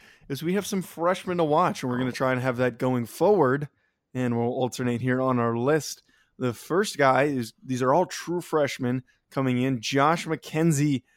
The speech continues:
who had eight Power Five offers, but chose to go play at Yale, five-foot-nine, one hundred and eighty pounds.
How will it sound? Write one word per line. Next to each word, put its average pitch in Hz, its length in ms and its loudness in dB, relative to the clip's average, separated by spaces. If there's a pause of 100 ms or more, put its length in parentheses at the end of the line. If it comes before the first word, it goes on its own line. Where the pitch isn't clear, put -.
(120)
who 135 180 2
had 139 240 4 (160)
eight 160 320 -4
Power 156 340 4
Five 147 360 4
offers, 135 460 2
but 123 200 -4
chose 165 520 4
to 175 100 -2
go 139 220 2
play 135 360 0
at 135 160 0
Yale, 120 440 0 (400)
five-foot-nine, 131 640 2
one 123 500 -2
hundred 127 580 -4
and 127 160 -4 (100)
eighty 123 340 -2
pounds. - 680 -12